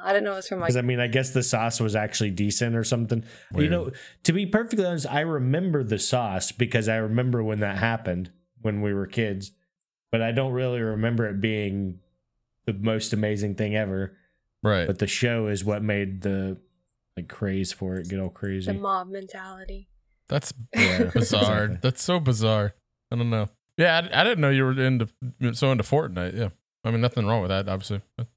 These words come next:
Speaker 1: Uh, yeah, also, I didn't even bring up the llamas. The llamas move now, y'all. They run from you.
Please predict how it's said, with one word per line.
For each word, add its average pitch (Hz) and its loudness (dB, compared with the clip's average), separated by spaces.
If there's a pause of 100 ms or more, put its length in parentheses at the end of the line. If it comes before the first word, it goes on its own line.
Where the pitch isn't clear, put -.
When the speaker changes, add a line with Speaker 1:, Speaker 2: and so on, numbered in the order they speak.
(1000)
Speaker 1:
Uh, - -2
yeah, 190 4
also, 196 0
I 220 2
didn't 208 -2
even 202 -8
bring 202 -8
up 196 -10
the 196 -4
llamas. 214 -6
The 208 0
llamas 220 2
move 208 2
now, 190 -2
y'all. 175 0
They 196 2
run 185 -2
from 180 -4
you. 170 -10